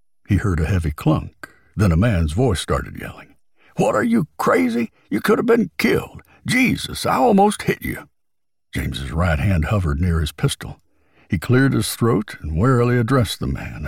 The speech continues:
whom he could barely see in the dark after being blinded by the vehicle's lights. "I thank you kindly for not doing so."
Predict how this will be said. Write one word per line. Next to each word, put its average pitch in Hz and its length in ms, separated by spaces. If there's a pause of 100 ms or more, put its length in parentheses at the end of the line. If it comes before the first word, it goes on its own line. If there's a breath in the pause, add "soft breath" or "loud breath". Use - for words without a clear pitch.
whom 104 240
he 85 120
could 78 220
barely 87 320
see - 220
in 90 100
the 80 80
dark 110 380
after 85 200
being 80 220
blinded 92 560
by 71 160
the - 80
vehicle's - 540
lights. - 460 (580)
"I - 160
thank 92 340
you 117 160
kindly 135 440
for - 120
not 117 240
doing 69 320
so." 117 300